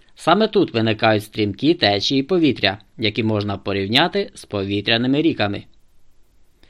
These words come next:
Швидкість повітря може досягати двохсот п'ятдесяти трьохсот кілометрів на годину. Саме така швидкість літаків була на той час.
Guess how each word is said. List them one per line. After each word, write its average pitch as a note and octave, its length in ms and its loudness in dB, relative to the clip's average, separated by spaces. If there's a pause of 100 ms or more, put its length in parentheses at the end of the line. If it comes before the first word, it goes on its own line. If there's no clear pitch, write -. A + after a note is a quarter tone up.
(180)
Швидкість B2 600 0
повітря B2 440 2
може G#2 260 -2
досягати B2 680 -2
двохсот G#2 540 -4
п'ятдесяти A#2 800 -2 (220)
трьохсот G#2+ 500 -4
кілометрів G#2 560 -2
на A#2 100 0
годину. B2+ 400 -2 (960)
Саме C3+ 400 4
така G#2+ 320 2
швидкість G2+ 580 -4
літаків G2+ 480 0
була A2 300 0
на C3+ 100 -2
той D#3 180 -2
час. A2 360 -2